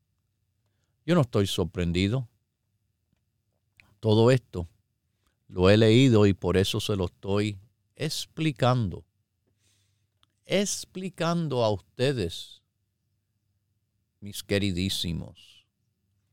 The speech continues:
Tenemos dos formulaciones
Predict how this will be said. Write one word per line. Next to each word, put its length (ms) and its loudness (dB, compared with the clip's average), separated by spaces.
Tenemos 560 4
dos 680 2
formulaciones 1400 0